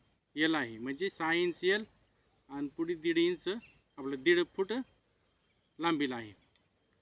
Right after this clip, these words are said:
आणि पाणी बघताना असं चिटकवून करायचं नाही, असं जास्त चिटकवायचं नाही छातीला आणि पुढे असं जास्त असं करायचं नाही, असं मध्यम,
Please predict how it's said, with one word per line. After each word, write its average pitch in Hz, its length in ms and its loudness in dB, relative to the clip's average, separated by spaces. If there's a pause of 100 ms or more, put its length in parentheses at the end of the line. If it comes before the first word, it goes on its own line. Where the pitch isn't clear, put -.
आणि 156 160 -6
पाणी 180 360 4
बघताना 196 500 0 (1700)
असं 170 200 -10
चिटकवून - 600 -2
करायचं 208 320 4
नाही, 208 160 6
असं 160 180 -2
जास्त 175 340 -2
चिटकवायचं 175 420 -2
नाही 170 220 0
छातीला 147 320 -2 (560)
आणि 139 80 -12
पुढे 175 240 2
असं 165 160 0
जास्त 160 240 -4
असं 170 220 -6
करायचं 151 360 -4
नाही, 113 180 -16
असं 143 140 -10
मध्यम, 170 520 2